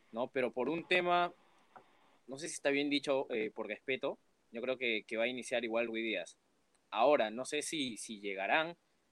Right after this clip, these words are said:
los de Estados Unidos o se, se les pondrá un, se, se presentará un problema para que puedan llegar. Eh, no sabemos, ¿no?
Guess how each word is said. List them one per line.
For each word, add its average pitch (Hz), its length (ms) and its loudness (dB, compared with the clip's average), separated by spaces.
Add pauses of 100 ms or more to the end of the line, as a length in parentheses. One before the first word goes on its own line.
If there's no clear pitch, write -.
(120)
los 113 220 -4
de 104 40 -12
Estados 147 360 2
Unidos 139 360 -2
o 117 80 -4
se, 95 280 -6
se - 140 -10
les 92 120 -10
pondrá 104 220 -12
un, 127 120 -10 (120)
se, 95 360 -10
se 107 140 -12
presentará 104 360 -8
un 135 100 -6
problema 135 520 2
para 107 140 -4
que 101 140 -16
puedan 123 260 -4
llegar. 131 400 2 (840)
Eh, 104 340 -4
no 135 80 -2
sabemos, 139 440 4
¿no? 135 180 -4